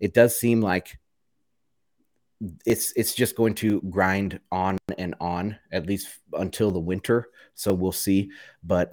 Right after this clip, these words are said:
yeah, the European natural gas futures are once again going through the roof. Next slide. Comparing that to the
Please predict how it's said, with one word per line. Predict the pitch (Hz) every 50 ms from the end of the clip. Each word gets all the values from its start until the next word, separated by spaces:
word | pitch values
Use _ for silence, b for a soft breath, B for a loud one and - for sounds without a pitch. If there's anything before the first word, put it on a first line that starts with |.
| - -
yeah, | 98 90
the | 82 87 - -
European | - 107 104 113 110 110 113 107 101
natural | 98 98 95 - 107 87
gas | 90 95 92 92 - - - -
futures | - - - 107 98 - 101 98 98 95 - - -
are | - 92 90 87 90 87 - - -
once | 92 95 92 - -
again | 92 87 90 90 85 85 82 87
going | 87 92 85 82 -
through | - 87 85
the | 78 78
roof. | 76 78 78 78 - - - - _ _ _ _ -
Next | 92 98 - -
slide. | - 98 101 104 - _ B B B B B B B B B B B
Comparing | - 120 107 127 127 139 135 117
that | 117 117 120 - -
to | - 110 104 101 98 101 95 - - _ - - -
the | 98 92 95 98 95 95 92 85